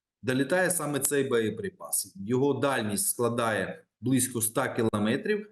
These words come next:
що дозволяє їм запустити з безпечної відпасті-, е, відстані, щоб, е, не по-, не попасти під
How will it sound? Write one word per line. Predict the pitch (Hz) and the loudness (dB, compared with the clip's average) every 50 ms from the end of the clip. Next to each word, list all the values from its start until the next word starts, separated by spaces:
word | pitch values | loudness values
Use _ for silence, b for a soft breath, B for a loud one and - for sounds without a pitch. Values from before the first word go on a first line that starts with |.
| _ | _
що | - - - - 143 | -8 -4 0 0 2
дозволяє | 127 139 135 123 143 156 156 151 143 135 123 113 110 104 101 95 - - - | 2 2 2 2 2 2 2 2 2 2 2 0 0 0 -2 -4 -6 -8 -10
їм | 110 110 127 135 127 104 90 - B B B _ _ - | -10 -6 -2 0 0 0 0 -2 B B B _ _ -4
запустити | - - 185 185 - 156 151 - - - 147 127 - 113 | -2 0 0 0 0 0 0 0 0 0 0 0 0 0
з | 104 98 | 0 0
безпечної | 104 127 127 131 - - 147 120 - - - 120 110 104 | 0 0 0 0 0 0 -2 -2 -2 -4 -2 -2 0 0
відпасті-, | 98 101 98 98 - 123 123 - - - 160 B B B B _ _ - | 0 -2 -4 -6 -6 -6 -6 -4 -4 -6 -8 B B B B _ _ 0
е, | 117 123 120 120 117 113 | 2 2 4 2 2 2
відстані, | 110 123 151 151 - - - 165 165 165 165 | 2 2 2 0 0 -2 -4 -4 -4 -2 -2
щоб, | 165 - - - 170 160 143 135 147 | -2 -2 -2 0 0 0 0 0 0
е, | 143 143 139 139 139 135 135 | 2 2 2 2 2 0 0
не | 135 139 143 139 - - _ _ _ | 0 0 -2 -4 -6 -10 _ _ _
по-, | - 139 139 135 | 0 2 2 4
не | 131 135 135 135 131 | 2 2 0 -2 -2
попасти | 120 131 147 147 147 143 139 139 - - 131 | -2 -4 -2 0 0 0 0 0 -2 -2 -4
під | 104 - 131 131 | -2 -2 -2 -2